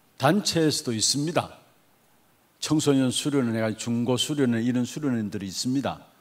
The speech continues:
없는 게 아니잖아요. 그런데 우리는 단순히 청소년 수련회가 아니고요,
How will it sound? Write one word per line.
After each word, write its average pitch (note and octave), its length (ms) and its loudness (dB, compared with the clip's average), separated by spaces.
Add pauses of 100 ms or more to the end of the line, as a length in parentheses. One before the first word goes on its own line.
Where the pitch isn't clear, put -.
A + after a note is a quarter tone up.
(160)
없는 E3 260 0
게 D3+ 80 2
아니잖아요. G2+ 680 -2 (480)
그런데 E3+ 240 4
우리는 D3 300 6
단순히 E3+ 540 0
청소년 F#3 400 -4
수련회가 C#3 500 0
아니고요, G2 600 -6